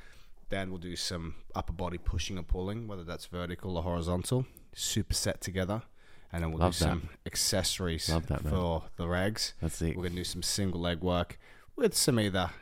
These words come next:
Speaker 1: horizontal or vertical pushing or pulling. Maybe some core, then some direct arm work at the end. Guns.
Speaker 2: Fuck.
Speaker 1: Either some curl variations, some tricep variations, and some grip variations. So you, all up, you're gonna be doing, like,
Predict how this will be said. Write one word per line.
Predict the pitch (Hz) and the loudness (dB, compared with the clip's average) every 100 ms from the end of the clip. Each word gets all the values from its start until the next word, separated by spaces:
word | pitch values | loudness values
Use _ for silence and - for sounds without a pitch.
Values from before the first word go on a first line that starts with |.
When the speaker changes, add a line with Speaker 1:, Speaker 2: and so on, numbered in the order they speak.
| - - - - - | -16 -18 -18 -16 -10
Speaker 1:
horizontal | 101 95 87 87 - 87 76 - - - - 98 | -8 -6 -6 -8 -4 -4 -4 -10 -18 -16 -12 -6
or | 101 95 | 0 2
vertical | 90 87 - 101 | 2 0 -2 -4
pushing | - 95 - 92 | -4 -2 -2 -2
or | |
pulling. | - 95 98 117 - - - - - | 0 0 0 -2 -6 -4 -2 -2 -2
Maybe | - | 0
some | - - | 0 0
core, | - 104 110 | -2 0 0
then | 98 | -2
some | 95 | -4
direct | 90 87 95 104 90 | -4 -2 0 -2 -2
arm | 90 110 | 0 2
work | 90 82 | 0 -2
at | - | -4
the | 80 | -4
end. | 92 98 82 - - - | -2 -2 -4 -10 -12 -4
Guns. | 90 98 78 90 | -2 -2 -2 -4
Speaker 2:
Fuck. | - - - - - - | -4 -8 -10 -14 -14 -8
Speaker 1:
Either | 92 82 | -4 -4
some | - 80 - - | -4 -6 -10 -12
curl | - 113 95 | -2 2 2
variations, | 92 95 92 95 - 113 98 | 2 0 2 0 0 -4 -4
some | 80 | -6
tricep | 80 98 87 - - | -4 -2 0 -2 -2
variations, | 87 85 87 87 107 101 | -2 -2 -2 -4 -6 -8
and | - - | -10 -10
some | 78 - | -10 -8
grip | 78 85 85 - | -4 -4 -2 -4
variations. | 76 78 80 78 85 - 73 - | -2 -4 -2 -4 -6 -6 -8 -8
So | - 151 | -2 2
you, | 160 | 4
all | 139 196 190 | 4 6 6
up, | 127 - | 4 2
you're | 104 | 0
gonna | 104 92 | 0 0
be | 98 | -2
doing, | 98 95 92 | 0 -2 0
like, | 87 | -2